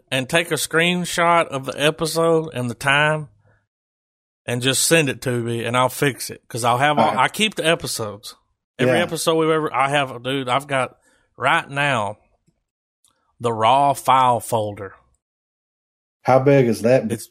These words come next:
Speaker 1: it's like sixty-two gigs.
Speaker 2: <laughs> Jesus Christ.
Speaker 1: And that's, that's just the episodes unreleased. Like, once I cut it and put it online,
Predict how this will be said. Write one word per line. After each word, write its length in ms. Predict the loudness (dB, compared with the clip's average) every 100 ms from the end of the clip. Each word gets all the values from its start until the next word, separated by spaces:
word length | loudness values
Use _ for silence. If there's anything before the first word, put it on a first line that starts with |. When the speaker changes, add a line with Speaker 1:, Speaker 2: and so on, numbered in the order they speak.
| -6
Speaker 1:
it's 160 | 0
like 220 | 0 0
sixty-two 580 | 2 0 0 -4 -4 -6
gigs. 480 | -4 -4 -2 -2 2
Speaker 2:
<laughs> 400 | 2 2 2 2 2
Jesus 640 | 2 0 -2 -6 -6 -6
Christ. 200 | 0 2
Speaker 1:
And 80 | 2
that's, 340 | 2 0 -6 -10 _ -2
that's 280 | 0 0
just 200 | 0 0
the 100 | -2
episodes 440 | -4 -4 0 0 2
unreleased. 720 | 0 -2 -2 -2 -2 -4 -12 _ _ _ _ _ _ _
Like, 160 | 0 2
once 340 | 2 2 2
I 340 | 2 2 0 -4
cut 240 | -2 0
it 60 | 2
and 80 | 0
put 140 | -2 0
it 40 |
online, 760 | 0 0 0 0 0 -2 -4